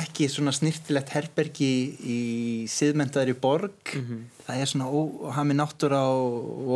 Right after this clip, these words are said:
Speaker 1: óhemjurnar þar og villidýr jafnvel og eitthvað svona.
Speaker 2: Mhm.
Speaker 1: Og þar fáum við útrás og svona. Þess vegna er náttúran í kringum okkur svo dýrmæt fyrir okkur.
Speaker 2: Já, akkurat.
Speaker 1: Það er kannski svona ástæða fyrir mig að ekki mjög vænt um þessa bók líka.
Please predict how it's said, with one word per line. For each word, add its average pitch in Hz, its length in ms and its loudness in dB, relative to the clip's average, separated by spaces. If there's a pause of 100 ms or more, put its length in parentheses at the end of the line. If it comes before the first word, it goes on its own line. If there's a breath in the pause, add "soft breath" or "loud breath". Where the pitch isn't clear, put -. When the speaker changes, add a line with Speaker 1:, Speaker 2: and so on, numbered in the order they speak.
Speaker 1:
óhemjurnar 139 500 2
þar 139 260 2
og 123 80 2
villidýr 139 600 2
jafnvel 131 400 2
og 127 180 4
eitthvað 120 220 -4
svona. 117 240 -2 (300 loud breath)
Speaker 2:
Mhm. 131 180 -4
Speaker 1:
Og 117 40 -6
þar 160 360 2
fáum 170 360 2
við 139 140 2
útrás 120 520 -4
og 104 60 -10
svona. 110 200 -6
Þess 139 180 -2
vegna 139 160 2
er 135 80 2
náttúran 156 460 0
í 127 40 -2
kringum 160 300 -2
okkur 123 180 -4
svo 113 140 -8
dýrmæt 120 680 -4 (460)
fyrir 131 320 -6
okkur. - 400 -12
Speaker 2:
Já, 131 160 -4 (680 loud breath)
akkurat. 123 420 -14
Speaker 1:
Það 131 200 -6
er 139 40 -2
kannski 135 280 -2
svona 123 220 2 (140)
ástæða 123 240 -4
fyrir 123 120 0
mig 123 100 2
að 117 60 -2
ekki 127 120 0
mjög 131 160 2
vænt 131 180 -4
um 117 60 0
þessa 107 100 -6
bók 110 140 -4
líka. 107 180 -8